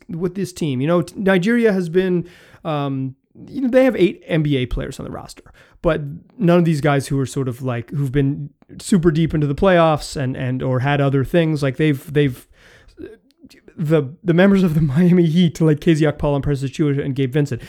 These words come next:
they've been, uh, they've been done for a while and able to, like, show up and play. Uh, Chimezie Metu has been able to show up and play. Mie Ione, the Jazz made the second round of the playoffs, but he's, you know, he's had some time. Um, the N B A, the U S A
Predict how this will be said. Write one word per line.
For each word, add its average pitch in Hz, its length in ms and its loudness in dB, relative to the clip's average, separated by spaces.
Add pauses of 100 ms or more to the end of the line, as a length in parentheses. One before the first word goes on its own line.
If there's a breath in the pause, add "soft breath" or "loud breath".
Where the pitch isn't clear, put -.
(140 loud breath)
they've 175 120 4
been, 165 140 2
uh, 156 180 -4
they've 160 200 2
been 147 280 0 (160)
done 156 300 4
for 147 140 0
a 143 40 2
while 127 320 0
and 123 80 -2
able 123 220 -4
to, 123 140 -8
like, 120 200 -4
show 127 300 -2
up 120 160 -6
and 117 140 -6
play. 139 260 0 (300 loud breath)
Uh, 131 140 0
Chimezie 156 360 2
Metu 143 380 0
has 120 140 -4
been 127 140 -4
able 127 200 -2
to 127 100 -2
show 135 380 -2
up 120 100 -8
and 135 100 -2
play. 156 240 0
Mie 156 280 4
Ione, 143 440 0
the 127 380 -6
Jazz 147 320 -2
made 139 280 0
the 131 200 -4 (380 loud breath)
second 151 240 0
round 147 100 2
of 151 60 -2
the 196 80 2
playoffs, 143 200 0
but 147 120 2
he's, 165 240 0
you 202 80 -2
know, 123 100 -2
he's 139 200 -2
had 139 260 -2
some 143 200 0
time. 143 600 -8
Um, 123 380 -6 (360 loud breath)
the 160 220 2
N 160 300 0
B 175 180 4
A, 170 40 0
the 151 120 0
U 190 140 4
S 175 120 -2
A 175 200 0